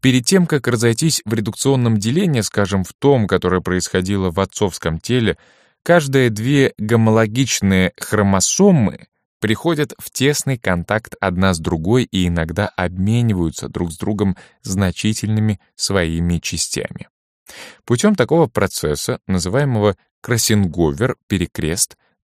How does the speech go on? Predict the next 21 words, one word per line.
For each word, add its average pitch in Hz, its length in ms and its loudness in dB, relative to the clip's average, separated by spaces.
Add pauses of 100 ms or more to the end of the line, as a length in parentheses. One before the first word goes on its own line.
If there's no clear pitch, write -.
два 123 240 0
свойства, 123 680 0
расположенные 95 840 0
в - 60 -10
соответственных 92 840 -2 (300)
частях - 640 0
этой 82 300 -2
хромосомы, 131 640 0
будут 151 440 -4
разделены 104 680 -2
у 104 80 0
внука, 87 520 -2 (120)
который 92 340 0
окажется 90 400 0
похожим 90 640 -2
одним 80 400 -2
из 76 100 -4
этих 78 240 -8
свойств 82 540 -2
на 90 160 0
дедушку, 78 580 -4